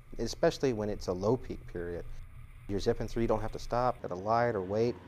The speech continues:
for no traffic to pass kind of situations.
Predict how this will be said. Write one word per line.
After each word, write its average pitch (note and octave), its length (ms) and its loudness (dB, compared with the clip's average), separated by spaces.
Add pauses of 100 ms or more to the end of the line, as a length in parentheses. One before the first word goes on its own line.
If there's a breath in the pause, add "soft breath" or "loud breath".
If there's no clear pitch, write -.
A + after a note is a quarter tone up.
(160)
for F#2 100 -2
no F2+ 160 -4
traffic F#2+ 380 0
to - 80 -12
pass A2+ 360 0 (100)
kind G#2 120 -4
of F#2 60 -6
situations. F#2 720 -6